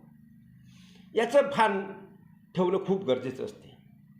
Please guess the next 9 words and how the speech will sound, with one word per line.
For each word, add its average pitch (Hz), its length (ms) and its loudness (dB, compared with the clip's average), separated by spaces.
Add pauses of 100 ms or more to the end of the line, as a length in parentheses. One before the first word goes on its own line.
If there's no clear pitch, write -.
(1400)
मी 285 100 0
हे - 440 0
यासाठी 262 320 0
सांगतोय 202 420 0 (1120)
की 277 80 -4
परवा 240 440 2 (920)
राज्याच्या 240 460 0
राजधानी 214 480 0
मुंबईमध्ये 190 560 2